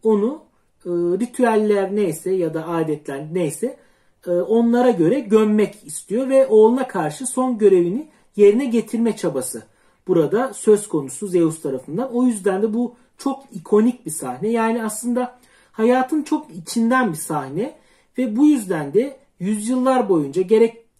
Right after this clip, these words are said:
o dönemdeki, yani hem arkaik çağdan başlıyor gerçi benim size göstereceğim örnekler. Arkaik çağdan günümüze kadar pek çok, e, sanatçı tarafından işlenmiş, betimlenmiş çok özel bir konu.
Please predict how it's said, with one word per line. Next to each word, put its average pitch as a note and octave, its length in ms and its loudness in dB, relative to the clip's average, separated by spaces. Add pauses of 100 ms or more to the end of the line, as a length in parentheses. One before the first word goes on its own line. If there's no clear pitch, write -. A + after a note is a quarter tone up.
o F#3+ 200 4
dönemdeki, C#3 600 -2
yani D3 240 -6
hem D#3+ 160 -10 (160)
arkaik D#3+ 480 -2
çağdan A#2+ 420 -6
başlıyor A#2+ 320 -12
gerçi A#2 240 -12
benim B2 200 -8
size C3+ 140 -10
göstereceğim B2 600 -8
örnekler. B2 520 -10 (500)
Arkaik G#3 480 0
çağdan F#3 520 -2 (240)
günümüze A#3 440 0
kadar G3 360 -4
pek C#4 220 -6
çok, A3 280 -2 (460)
e, E3+ 200 -2
sanatçı A3+ 540 -4
tarafından E3+ 640 -2
işlenmiş, F3 800 -6
betimlenmiş G3 680 0
çok - 320 -8
özel F3 500 2
bir - 60 -20
konu. A3 360 -2